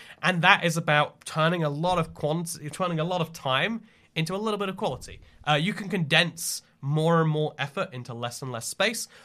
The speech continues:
or you could go the opposite way. Instead of saying, instead of Minecraft saying, "Let's make all these features nice and quality," they could just go, "Okay, show up to the office today, make three mobs. I don't care what they are, but they should be in the game by the end of the day."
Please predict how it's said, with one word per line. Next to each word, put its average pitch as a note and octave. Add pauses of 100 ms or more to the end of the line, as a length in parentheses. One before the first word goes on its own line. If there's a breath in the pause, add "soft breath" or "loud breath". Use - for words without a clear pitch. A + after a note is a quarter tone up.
(140 loud breath)
or C4
you C4
could A#3
go A3+
the A3+
opposite A#3
way. G#2+
Instead D#3
of G3
saying, E3+ (200 loud breath)
instead F#3
of F3
Minecraft D#3+
saying, C3
"Let's A3
make F#3+
all G3+
these F3+
features D3+
nice C#3+
and C3+
quality," D#3+ (220 loud breath)
they F#3
could G3
just F3+
go, D#3+ (260 loud breath)
"Okay, D3+
show -
up G#3+
to A3
the G3
office F#3+
today, G#3+ (200 loud breath)
make F3+
three F#3+
mobs. D3
I C#3
don't F#3+
care F#3+
what G#3
they G#3+
are, A3 (200 loud breath)
but D3+
they D#3
should D#3+
be D#3
in F#3+
the F#3+
game E3+
by D3
the C#3
end C3+
of B2
the A#2+
day." A2+